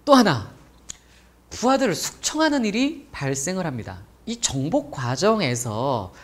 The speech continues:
알렉산드로스가 막 이끄는 과정에서 이런저런 이견을 제시하는 장군들도 있었겠죠. 그 다음에 또 위에 봤지만 총독 임명에 대해 불만을 갖는 인물도 있었잖아요. 이런 불편한 부하들을 제거해냅니다.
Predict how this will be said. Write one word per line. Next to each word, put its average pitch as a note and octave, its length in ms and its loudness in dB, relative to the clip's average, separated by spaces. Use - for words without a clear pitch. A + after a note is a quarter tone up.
알렉산드로스가 G#3 800 0
막 F3+ 200 -4
이끄는 G3 320 -2
과정에서 C#3+ 520 -2
이런저런 F#3+ 720 2
이견을 F#3+ 600 0
제시하는 E3 560 -2
장군들도 D3+ 640 -8
있었겠죠. G#2 920 -6
그 - 100 -6
다음에 G#3+ 440 4
또 G#3+ 100 -2
위에 F#3+ 280 0
봤지만 C#3 600 -4
총독 B3+ 380 -4
임명에 G#3 320 -4
대해 F#3 180 0
불만을 F#3 500 -4
갖는 E3 420 -6
인물도 D#3 500 -6
있었잖아요. F#3 880 0
이런 F3 440 2
불편한 A3 580 -2
부하들을 E3 800 0
제거해냅니다. A#2 920 -2